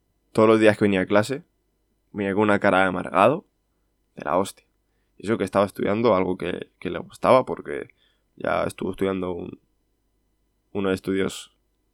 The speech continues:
parecidos. Y, y bueno, le gustaba, al final pues terminó yendo a las prácticas, todo bien, vale.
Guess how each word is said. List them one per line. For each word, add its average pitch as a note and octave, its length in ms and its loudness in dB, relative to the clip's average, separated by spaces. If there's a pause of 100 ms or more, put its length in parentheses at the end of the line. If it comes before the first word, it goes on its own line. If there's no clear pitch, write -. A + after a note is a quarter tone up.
(140)
parecidos. G#2+ 640 0 (1200)
Y, F#2+ 720 0 (140)
y - 80 -10
bueno, A2+ 260 -4
le F#2+ 60 0
gustaba, A#2+ 440 2
al A#2+ 80 2
final F#2 480 -6
pues - 200 -20
terminó - 280 -12
yendo E2+ 180 -8
a - 40 -6
las - 80 -10
prácticas, - 480 -2
todo G#2 200 0
bien, A2+ 280 -2
vale. - 200 -10